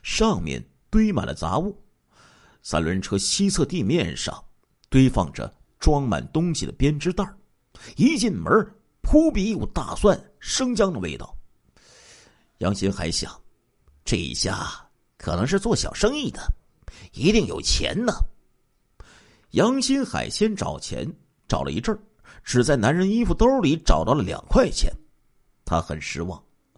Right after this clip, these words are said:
认为他们把家里的钱给藏起来了，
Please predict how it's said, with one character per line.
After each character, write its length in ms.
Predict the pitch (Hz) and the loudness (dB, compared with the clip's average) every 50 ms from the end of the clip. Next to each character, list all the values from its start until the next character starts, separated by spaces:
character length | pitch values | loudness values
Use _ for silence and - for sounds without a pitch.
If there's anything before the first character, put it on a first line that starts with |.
| _ _ _ - - - - - - - | _ _ _ -20 -20 -20 -20 -20 -10 -2
认 200 | 90 95 117 104 | 2 2 4 4
为 340 | 98 98 104 113 110 95 - - - _ _ _ _ _ _ _ | 4 4 4 2 0 -2 -4 -8 -16 _ _ _ _ _ _ _
他 160 | - - 110 | -6 -4 -2
们 100 | 107 104 | -2 -2
把 160 | - 69 67 | -2 -4 -4
家 260 | 71 - - 120 139 135 | -4 0 0 0 0 0
里 80 | 85 | -2
的 60 | 69 | -6
钱 400 | 71 - - - - - - 147 160 - - _ _ _ _ _ _ - | -8 -10 -8 -8 -6 -4 -4 -6 -6 -8 -14 _ _ _ _ _ _ -10
给 160 | - 73 - | -10 -8 -6
藏 420 | - - - - - 165 - 175 | -4 -6 -4 -2 -2 -2 0 0
起 160 | 185 - - | -2 -2 -4
来 160 | - - - - | -4 -4 -6 -8
了， 180 | - - - | -10 -12 -14